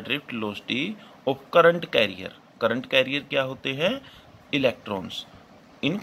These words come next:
conductors to the applied electric field, यानी ड्रिफ्ट वेलोसिटी हम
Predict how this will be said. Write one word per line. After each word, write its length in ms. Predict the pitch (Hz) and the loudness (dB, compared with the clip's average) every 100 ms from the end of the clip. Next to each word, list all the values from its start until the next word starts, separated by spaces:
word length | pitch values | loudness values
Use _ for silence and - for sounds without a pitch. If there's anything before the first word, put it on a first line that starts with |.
| - | 0
conductors 520 | 123 101 - - - - - - - - | 0 -2 -8 -10 -12 -16 -20 -20 -20 0
to 120 | 165 165 151 | 4 4 6
the 120 | 117 101 139 - - 139 | 6 6 4 -4 0 2
applied 400 | 139 143 147 165 139 | 4 4 4 4 2
electric 440 | 110 - 113 - 98 | 2 0 -8 -10 -8
field, 220 | 82 - - - - - - | -10 -10 -20 -20 -20 -20 -6
यानी 340 | 117 113 123 190 127 117 | 2 4 4 0 -2 -2
ड्रिफ्ट 280 | 131 170 151 | -2 0 0
वेलोसिटी 480 | 135 127 - 123 117 | -2 -2 -2 0 4
हम 280 | 113 165 | 4 2